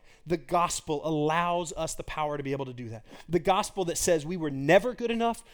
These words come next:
you were never good enough, I was never good enough, we didn't earn this thing, we're not earning this thing now, that it is his grace that came and purchased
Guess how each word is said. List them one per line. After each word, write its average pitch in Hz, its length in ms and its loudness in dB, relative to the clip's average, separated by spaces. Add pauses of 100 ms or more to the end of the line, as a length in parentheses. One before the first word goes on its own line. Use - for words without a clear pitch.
(120)
you 180 240 -2
were 254 120 0
never 240 200 4
good 233 160 -2
enough, 240 240 2
I 196 220 6
was 240 160 0
never 233 180 0
good 226 120 -2
enough, 233 140 0
we 208 80 -4
didn't 240 260 0
earn 247 280 4
this 240 160 2
thing, 226 240 2
we're 160 80 -2
not 220 260 4
earning 247 340 2
this 240 140 0
thing 240 220 -2
now, 202 400 2 (280)
that 180 120 6
it 185 140 2
is 185 100 2
his 165 160 0
grace 175 520 0
that - 140 -2
came 160 360 2
and 135 160 -10
purchased - 640 -4